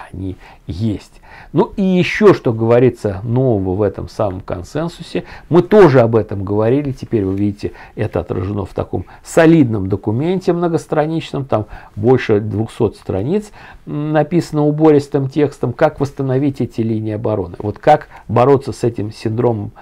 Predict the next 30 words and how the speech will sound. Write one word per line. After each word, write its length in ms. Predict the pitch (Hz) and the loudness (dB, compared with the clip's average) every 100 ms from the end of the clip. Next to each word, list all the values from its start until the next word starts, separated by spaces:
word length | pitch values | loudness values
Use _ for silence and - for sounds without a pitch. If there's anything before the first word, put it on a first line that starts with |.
| - | -6
повышенной 500 | 110 117 127 - 104 | -2 0 0 -2 -8
эпителиальной 560 | 95 113 101 95 92 90 | -4 -2 0 -2 -6 -10
проницаемости, 920 | 104 104 104 - 185 190 175 - - - - | -8 -8 -6 0 2 0 -4 -4 -4 -8 -4
когда 360 | - 135 135 131 | 0 2 4 2
у 40 | |
нас 220 | 123 113 | 2 -2
с 80 | - | -4
вами 220 | 113 101 | -6 -4
плотные 480 | 98 131 123 - 98 | -4 0 0 0 -6
контакты. 540 | - 98 98 147 139 101 | -6 -8 -2 -2 0 -2
Видите, 320 | 110 - 92 | -2 -4 -6
я 60 | |
их 80 | 90 - - - | -6 -10 -20 -20
специально 580 | _ - 113 131 107 101 | _ -4 0 0 0 0
выделил. 500 | 107 160 160 147 135 - - - | 2 2 2 0 0 -4 -20 -14
Вот 120 | 101 | -10
эти 160 | 98 | -8
плотные 400 | 113 107 92 98 | -6 -6 -6 -8
контакты 520 | 87 92 90 98 - 95 | -6 -6 -4 -6 -6 -10
между 260 | 92 95 | -8 -10
эпителиями, 540 | 90 101 - 90 87 87 | -10 -8 -6 -6 -8 -10
они 140 | 87 | -10
нарушены. 720 | 90 110 147 196 - 170 160 - - - - - | -6 0 2 0 0 -4 -4 -8 -18 -20 -20 -10
Когда 320 | 104 110 117 | -6 -2 0
у 60 | |
нас 240 | 113 110 - | 0 -4 -4
нарушается 800 | 117 120 - 123 107 - 95 92 _ - _ - | -2 -2 0 0 -2 -6 -10 -10 _ -20 _ -14
состояние 680 | - 110 - 107 95 92 90 | -10 -6 -2 0 0 -4 -10
слизи, 600 | - 147 190 170 165 - - - _ | -4 -2 -2 -2 -4 -4 -16 -20 _
э, 460 | 120 120 117 113 | 2 4 4 2